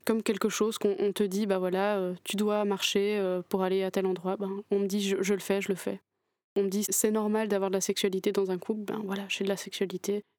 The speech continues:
J'y prends pas de plaisir, ou en tout cas, je m'y retrouve pas parce que je suis pas connectée, en fait. Je le vis sans, sans le vivre pleinement, je dirais. C'était,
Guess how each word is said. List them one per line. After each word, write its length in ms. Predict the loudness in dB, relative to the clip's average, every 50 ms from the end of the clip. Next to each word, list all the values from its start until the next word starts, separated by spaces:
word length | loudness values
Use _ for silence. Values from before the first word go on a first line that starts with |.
| _ -4
J'y 200 | -2 0 0 0
prends 320 | -2 -4 -2 0 0 0 0 _ _ 0
pas 360 | 0 2 2 2 0 0 0
de 160 | 0 -2 -4
plaisir, 500 | 0 0 0 0 2 0 0 0 0 0 0
ou 60 | 0 0
en 20 |
tout 140 | 0 0 0
cas, 120 | 0 0 0
je 120 | 2 2 2
m'y 120 | 2 2
retrouve 340 | 0 -2 -4 -4 -4 -4 0
pas 140 | 0 0 2
parce 200 | 2 0 -2 0
que 120 | -2 -2
je 40 | -2
suis 120 | -2 -2
pas 160 | 2 0 0 2
connectée, 420 | 2 2 2 2 0 0 0 0
en 80 | 0 2
fait. 180 | 0 -2 -2
Je 100 | -2 0
le 120 | 0 0 0
vis 280 | 2 0 0 0 0 -2 _ _ _ _ _ _ _ _ _ _ _ _ _ -6 -2
sans, 640 | -2 2 2 2 2 2 2 2 2 2 0 -2 -4 _ _ _ _ _ _ _ _ _ -6
sans 220 | 0 2 2 2
le 100 | 4 2
vivre 420 | 2 2 0 0 0 0 0 0 -2 _
pleinement, 580 | 0 0 2 2 2 2 2 2 2 0 0 -4
je 60 | -4
dirais. 320 | -2 -2 0 0 0 -2 -2
C'était, 580 | -4 -6 -6 -4 -2 -2 0 0 -2 -4 -6